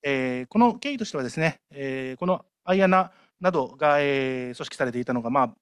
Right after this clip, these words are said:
米国の中で、えー、組織されていたというところで、まあ、この九十年代頃から米国外でのインターネットの発展ですとか、えー、まあ、分散というところ、えー、インターネットの基本的な、えー、自立分散協調の考え方からですね、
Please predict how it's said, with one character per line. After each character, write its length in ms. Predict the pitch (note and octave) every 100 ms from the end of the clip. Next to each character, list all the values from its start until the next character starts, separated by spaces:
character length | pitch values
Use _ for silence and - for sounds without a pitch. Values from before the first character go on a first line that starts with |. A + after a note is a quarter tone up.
| _
米 120 | F3+
国 360 | G#3 G#3+ G#3+ F#3 _ _ -
の 60 |
中 220 | F#3 G3 C#3
で、 180 | A2+ -
え 200 | B2+ B2
ー、 20 |
組 100 | A#2+
織 100 | -
さ 100 | -
れ 60 | B2
て 80 | C3
い 40 |
た 100 | D3
と 100 | E3+
い 40 | D#3+
う 20 |
と 100 | E3
こ 120 | F#3+
ろ 120 | F#3+
で、 200 | F#3 F3+ - _ _
ま 160 | G3+ E3
あ、 60 |
こ 120 | - F3+
の 80 | F3+
九 220 | - A3
十 120 | B3
年 140 | A#3+
代 100 | B3
頃 180 | C4 B3
か 80 | G3+
ら 180 | A#2+ - -
米 100 | F3+
国 220 | A3 G3
外 220 | G3 C4
で 100 | A#3+
の 160 | C#3+ A#2+
イ 80 | C#3+
ン 80 | D3
タ 100 | C#3+
ー 40 |
ネ 60 | D3
ッ 20 |
ト 120 | D3
の 120 | B2
発 200 | A#2+ B2+
展 160 | - C3
で 120 | C3+
す 100 | -
と 80 | -
か、 260 | D3+ B2+ - _ _ -
え 120 | C#3+
ー、 20 |
ま 80 | D3
あ、 20 |
分 260 | D3 D#3+ F3+
散 240 | F#3+ F#3+
と 80 | G3
い 40 | D3
う 40 |
と 100 | B2+
こ 100 | B2+
ろ、 220 | A#2+ - -
え 280 | B2+ B2
ー、 60 | B2
イ 40 |
ン 40 | C#3+
タ 100 | D#3
ー 20 |
ネ 80 | D#3
ッ 20 |
ト 100 | -
の 80 | A#2+
基 140 | -
本 100 | C3+
的 180 | C3+ C3+
な、 180 | D3 D3+ - - -
え 180 | C3+
ー、 0 | B2+
自 180 | A#2+
立 240 | C3+ C3 C#3
分 200 | C3 C#3+
散 220 | D#3+ D#3+
協 160 | D#3+ E3
調 120 | F#3
の 100 | F3+
考 80 | F#3 F#3+
え 60 |
方 180 | G#3+ G#3+
か 80 | -
ら 100 | B2
で 80 | A#2
す 100 | D3+
ね、 180 | D3